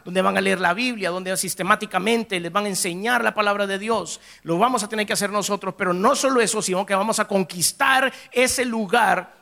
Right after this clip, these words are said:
hasta que se predique un día la palabra de Dios ahí, hasta que se exalte el nombre de Cristo en ese lugar, hasta que todo el mundo sepa que cuando nos vea pasar, nos digan: "Ahí van los hermanos". Sí, los hermanos, pero somos los más felices del mundo. Hasta que se llenen las aulas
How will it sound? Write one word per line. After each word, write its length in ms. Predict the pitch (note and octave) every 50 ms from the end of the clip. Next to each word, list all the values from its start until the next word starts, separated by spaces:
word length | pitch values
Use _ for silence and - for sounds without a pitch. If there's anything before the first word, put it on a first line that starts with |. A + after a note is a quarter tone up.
| _ _ _ _
hasta 200 | - F3+ - A#3+
que 120 | - - F#3+
se 140 | - A3 F3+
predique 600 | - - G3+ F#3 F3+ A3+ D4+ E4+ D#4+ - C#4+ B3
un 140 | A3+ A3
día 160 | A3 B3 A3 G#3+
la 120 | G#3+ G3+
palabra 460 | - G#3 G3 G3+ A#3+ D4 D4 C#4+ C4+
de 100 | A#3+ G#3+
Dios 300 | G3 G3+ F#3+ F#3 E3+ -
ahí, 340 | G#3 G#3 A3 B3 G#3 C#3+ - - _ - - - - - E3+
hasta 200 | E3+ - G3 -
que 140 | - F3+
se 100 | E3 F3+
exalte 540 | F#3 - - - - C#4+ D4+ D#4 C#4+ - D4+
el 80 | C4+ A#3+
nombre 280 | A#3+ A#3+ A#3+ A#3 A3+
de 120 | A3 G#3 G#3
Cristo 320 | G#3+ A3+ B3 A3+ - -
en 60 | G#3
ese 180 | G3+ F#3 - G#3
lugar, 360 | G3+ F#3+ F#3 F#3+ F#3 E3+ - - - - -
hasta 240 | - E3+ - G3 -
que 80 | G3+
todo 400 | - - - - D4+ E4+ E4+ E4
el 80 | D#4+ D4
mundo 240 | C#4 D4 C#4 C4+ B3
sepa 240 | - A#3+ A#3 B3
que 60 | A#3+ A3+
cuando 180 | A3+ G#3 G3
nos 100 | F3+ E3+
vea 240 | E3+ B3 C#4+ D4 C#4+
pasar, 560 | - D4+ B3 - B3+ G#3 F#3 F#3 F3+ - - - - _ _ _
nos 220 | E3+ F#3 F#3+ F3+
digan: 180 | C4+ D4 C4 B3+
"Ahí 80 | C4
van 140 | A#3+ C#4 C#4+
los 120 | C#4+ C4+
hermanos". 480 | A#3+ C4 B3+ C4 D4 C#4 C4+ B3 G#3+ F3
Sí, 200 | - B3 C4+ C4
los 160 | A#3+ A3 F#3
hermanos, 440 | G#3 G3+ G3+ G#3 G#3 F3+ - G2 - -
pero 160 | F#3+ F3 D#3+
somos 240 | - A#3+ A#3+ A3+ G#3+
los 80 | F#3+
más 120 | G3 A3+ -
felices 540 | - F3 D#3+ D#3+ G3 B3 C4 A#3 A3 A3+ G3+
del 140 | G3+ G3
mundo. 280 | G3 G3 F#3 D#3 B2+ - - _ _ - - -
Hasta 240 | - G3 - B3 A3
que 100 | - G#3
se 220 | - - G#3 F#3
llenen 420 | F3+ E3+ A#3 D4 D#4 D#4+ D#4 D4 C#4
las 220 | B3 A3 - -
aulas 920 | - C4 C4+ D4 D4+ C#4 B3 G#3+ - - - - - - - - - -